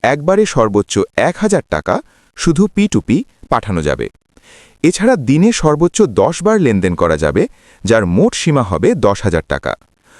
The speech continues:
বাংলাদেশ ব্যাংকের পেমেন্ট সিস্টেমস ডিপার্টমেন্ট এ সংক্রান্ত নির্দেশনা জারি করে। নির্দেশনা অনুযায়ী সোমবার নয় ফেব্রুয়ারি রাত বারোটা থেকে বারো ফেব্রুয়ারি রাত বারোটা পর্যন্ত এ সীমা কার্যকর থাকবে। একই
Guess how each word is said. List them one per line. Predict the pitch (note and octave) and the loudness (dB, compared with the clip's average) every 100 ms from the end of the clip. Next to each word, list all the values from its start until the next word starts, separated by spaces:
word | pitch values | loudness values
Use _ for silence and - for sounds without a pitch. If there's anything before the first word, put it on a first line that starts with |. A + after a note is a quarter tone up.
| - _ - | -20 _ -4
বাংলাদেশ | A2 D#3+ A3 B3+ A3+ | 0 2 2 2 0
ব্যাংকের | G#3 G#3 A#3 A3+ | 0 0 0 0
পেমেন্ট | - C#3 F#3 G#3 | 0 2 2 2
সিস্টেমস | G3+ - G#3+ D3 | 0 0 0 2
ডিপার্টমেন্ট | B2 A#2+ A#2 F#3+ A#3+ - | 0 0 0 -2 -2 0
এ | C3+ - | -2 0
সংক্রান্ত | C#3+ D#3 D3+ A3+ B2+ | -2 -2 0 2 2
নির্দেশনা | F2 G2+ A#2 F#3+ D#3 | 0 -2 0 0 0
জারি | E2 D2+ | -2 -2
করে। | C#2+ - _ _ - - - _ G2 | -4 -4 _ _ -20 -20 -20 _ 0
নির্দেশনা | C3+ D3+ G#3 A3 A3 | 2 2 2 2 2
অনুযায়ী | A2 E2+ E2+ G#3 - _ _ | 2 2 0 0 -4 _ _
সোমবার | - F#3 G3+ E3+ F2+ C#3 G2+ | -2 0 2 4 2 2 2
নয় | B2 D3 | 0 0
ফেব্রুয়ারি | A2 F2 F2 F#2 F#3+ - - - | -2 2 2 2 -2 -4 -16 -2
রাত | A#2 G#2+ F2+ | 0 0 0
বারোটা | E3+ G#3 B3+ - | 0 2 0 0
থেকে | G2 F2+ F#2+ _ _ - | -2 0 -2 _ _ -6
বারো | F2 C3+ B3 | 0 2 0
ফেব্রুয়ারি | B3 G#3 F#3+ G3+ G#3 A3 G#2+ | 2 0 2 2 2 -2 -2
রাত | A2 G#2+ F2+ | 0 -2 0
বারোটা | G2+ C#3+ A3+ D3 | 0 2 0 2
পর্যন্ত | G2 F2 D#2 D3+ A3+ B2 | 0 0 0 0 0 0
এ | A2 | 0
সীমা | A2 B2 A3 | 0 0 0
কার্যকর | G#2 E2+ F2+ D#2+ - | -2 -2 -2 -2 -2
থাকবে। | D#2+ B1+ A1+ _ _ - _ - _ - | -6 -6 -10 _ _ -20 _ -20 _ -4
একই | C#3 F3+ | -2 2